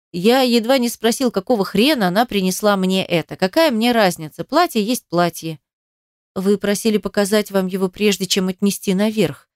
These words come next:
проговорила Наталья, уловив, очевидно, ход моих мыслей.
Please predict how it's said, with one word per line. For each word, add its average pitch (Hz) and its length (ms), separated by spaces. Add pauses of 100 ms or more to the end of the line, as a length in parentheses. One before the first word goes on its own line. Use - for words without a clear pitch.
(260)
проговорила 180 560
Наталья, 220 540
уловив, 220 500
очевидно, 277 520
ход 240 280
моих 214 300
мыслей. 156 540